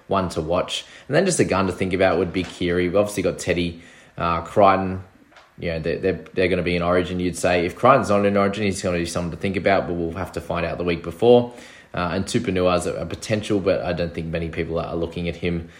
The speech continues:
at the moment. So that's just my little take on, you know, the Origin guys. Just a quick one there. And obviously jump into the Discord, guys. If you haven't got a link, just, just comment down below.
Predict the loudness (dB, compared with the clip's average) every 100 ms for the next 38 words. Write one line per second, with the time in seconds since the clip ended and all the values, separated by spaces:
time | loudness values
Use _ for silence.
0 | -20 -20 -4 -2 0 2 4 2 2 2
1 | 2 2 -2 0 4 6 6 4 4 2
2 | 2 2 0 -2 0 0 -2 0 2 6
3 | 6 6 4 6 6 4 -4 -4 -2 0
4 | 2 2 2 0 -2 -18 -20 -6 -2 0
5 | 0 -2 0 0 0 -4 -4 -4 0 2
6 | 2 2 2 0 -2 -2 0 0 0 -2
7 | 0 2 2 2 2 -2 -6 -14 -10 -10
8 | -4 -2 -2 -2 -4 -2 2 4 4